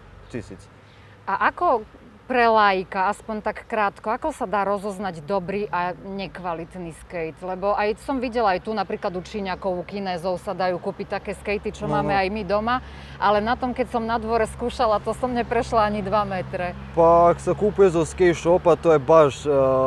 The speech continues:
Speaker 1: urobeno, aby sa mohlo ska-, skakať, s njim robiš šakov, a kineske skatey sa obično nemaju ani, e, metal sebe, niš, pa ľahše, ľahše puka. Ak ma baš, sa vidie od, od metala, to je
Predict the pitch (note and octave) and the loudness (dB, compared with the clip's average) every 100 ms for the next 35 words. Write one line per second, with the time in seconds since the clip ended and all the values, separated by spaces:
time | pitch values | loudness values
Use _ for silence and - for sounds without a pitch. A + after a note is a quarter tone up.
0 | C3 B2 A#2+ D3+ D#3 E3 B2+ D3+ D3 C3 | 4 2 2 2 4 4 4 4 4 0
1 | C#3 D3 D3 D3 C3+ - - C#3+ C3+ - | -2 -4 0 2 2 0 2 4 4 4
2 | D3 C#3+ C3+ C#3 A#2+ - D3 C3 C3+ B2 | 4 6 6 2 -2 -4 -4 0 0 -2
3 | - C#3+ D3+ G3 F#3 E3+ D#3+ E3 G3 G3 | -2 -2 2 2 4 6 4 2 -2 -2
4 | F3+ - E3 - F3+ F3 D#3+ E3+ D3+ E3 | -2 -4 -4 -2 -2 -2 -2 -2 0 -4
5 | - E3 D3+ C#3+ - - - D3 E3 E3+ | -2 0 2 2 -4 -20 -10 -4 0 2
6 | D#3+ D#3+ D#3+ D#3 D3 D3 C#3 C#3+ C3+ A2+ | 4 6 4 4 0 0 -2 -4 -6 -4
7 | C#3+ C#3 C#3 C3+ C#3+ E3 E3+ D3+ C3 A#2+ | 0 2 4 2 0 0 2 2 0 0
8 | - D3 C3+ C3+ D3 C3 C3+ C3+ C3+ B2 | 0 2 2 0 -2 -4 -2 2 4 4
9 | - A#2+ A#2 A2+ F#2+ - - - B2 C#3+ | 0 -4 0 0 -2 -6 -14 -14 -2 -2
10 | C#3 - D3 B2+ B2 C#3 D3 C3 D3 A#2+ | -2 -2 -2 2 0 2 0 6 6 4
11 | B2 - C#3 B2 A#2+ B2 A#2+ G#2 - B2+ | 0 -2 -2 0 2 2 2 0 -6 -6
12 | B2 C3 C3+ F#3+ F3+ C#3 B2 - - - | -4 -4 2 4 6 4 2 -8 -18 -8
13 | - C#3 C3 | 2 4 4